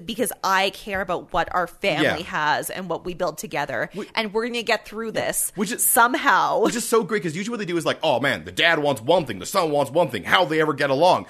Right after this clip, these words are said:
Speaker 2: This is like, they'll get along because in the end, even though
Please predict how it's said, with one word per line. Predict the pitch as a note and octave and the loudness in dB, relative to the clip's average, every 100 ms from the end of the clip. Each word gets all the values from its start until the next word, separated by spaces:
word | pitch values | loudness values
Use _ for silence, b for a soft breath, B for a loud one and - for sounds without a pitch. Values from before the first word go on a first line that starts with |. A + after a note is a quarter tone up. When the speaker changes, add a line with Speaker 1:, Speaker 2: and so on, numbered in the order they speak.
| B | B
Speaker 2:
This | - E3 | -6 -2
is | F#3 | 0
like, | E3 B C3 | 0 B 0
they'll | E3+ | 0
get | C3+ G3+ | 4 4
along | A#3+ F3 F3 G#3 E3 C3+ | 4 4 6 6 4 2
because | C3+ D#3+ - | -2 -4 -4
in | D#3 | -6
the | F3+ F3 | -6 -6
end, | D#3+ F3+ D3+ B2+ A2 - | -2 0 0 -4 -8 -10
even | D3 E3 E3 | -8 -4 0
though | D#3+ C#3 | 0 0